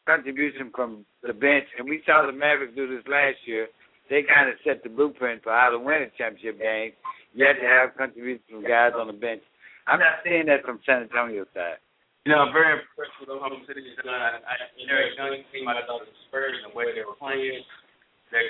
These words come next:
Speaker 2: coach, Greg Popovich, will really do a number on these guys, but they're young, and, and they're growing up. You know,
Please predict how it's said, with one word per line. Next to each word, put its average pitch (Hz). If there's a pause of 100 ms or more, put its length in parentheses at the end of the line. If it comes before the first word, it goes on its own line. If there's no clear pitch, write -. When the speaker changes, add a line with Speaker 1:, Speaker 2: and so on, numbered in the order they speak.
Speaker 2:
coach, 127
Greg 110
Popovich, 131
will 117
really 120
do 110
a 113
number 135
on 123
these 123
guys, 123
but 110
they're 110
young, 143
and, -
and 139
they're 147
growing 156
up. 156
You 127
know, 131